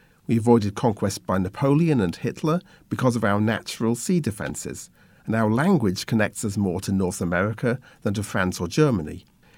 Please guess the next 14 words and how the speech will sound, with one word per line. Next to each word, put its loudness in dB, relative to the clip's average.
In 0
the 6
nineteenth 4
century, 0
a -8
Canadian 4
politician 0
commended 0
Britain 0
for 0
its -6
foreign 2
policy 0
of -4